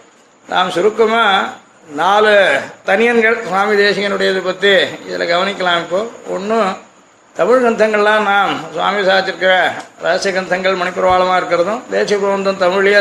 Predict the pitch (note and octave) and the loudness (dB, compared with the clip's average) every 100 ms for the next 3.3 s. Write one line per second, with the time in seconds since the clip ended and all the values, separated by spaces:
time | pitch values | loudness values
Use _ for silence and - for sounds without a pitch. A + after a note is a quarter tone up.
0 | F3+ F3+ F#3+ E3+ F3+ F3+ F3+ F3+ F#3+ F3+ | 2 -2 -2 0 -2 -2 -4 -2 0 2
1 | F3+ F#3+ A3+ F#3 - - - - _ _ | 2 2 2 0 -4 -18 -20 -20 _ _
2 | _ - F#3 F#3+ F#3+ G#3+ A3 G#3+ G#3 F#3+ | _ -2 0 2 0 0 0 2 2 2
3 | F3+ F#3 A3 | 2 2 0